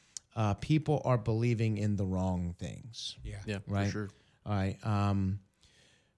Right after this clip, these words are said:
Speaker 1: so, and I'll give an example for it. Like a drug addict, they believe that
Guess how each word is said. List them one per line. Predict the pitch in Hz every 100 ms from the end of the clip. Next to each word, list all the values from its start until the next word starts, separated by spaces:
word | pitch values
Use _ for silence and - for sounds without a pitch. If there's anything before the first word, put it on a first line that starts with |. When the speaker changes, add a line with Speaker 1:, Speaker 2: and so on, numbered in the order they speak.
| _ _
Speaker 1:
so, | - 175 -
and | 139
I'll | 139
give | 143
an | 139
example | 123 135 131 131
for | - 143 131
it. |
Like | 120 120 123
a | 120
drug | - 156 170 147
addict, | 98 95 95 101 - - - _ -
they | 120 143 175
believe | 139 131 117 117 104 101 107 -
that | 113 101 104 98 98 - -